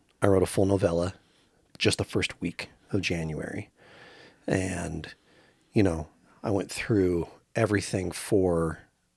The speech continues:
um, for Residue, for Parasite, and then the first half of New Arcadia, and, or the first half of, of Operation Thrall, excuse me.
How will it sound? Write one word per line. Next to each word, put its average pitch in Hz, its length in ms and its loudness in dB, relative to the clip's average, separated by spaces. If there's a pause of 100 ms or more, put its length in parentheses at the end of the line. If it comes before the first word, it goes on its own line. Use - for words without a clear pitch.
(140)
um, 78 420 -8 (320)
for 90 200 -4
Residue, 92 540 2
for - 160 -14
Parasite, 92 960 -2 (220)
and 95 300 -4
then 78 380 -8 (540)
the - 80 -4
first - 360 -2
half 98 420 2
of 90 520 -2 (140)
New 113 180 4
Arcadia, 87 920 0 (640)
and, 87 640 -4
or 107 160 6
the 95 60 2
first - 180 -2
half 95 160 0
of, - 200 -14
of 95 200 0
Operation 92 440 -4
Thrall, 92 280 -2
excuse - 440 -2
me. 98 300 -8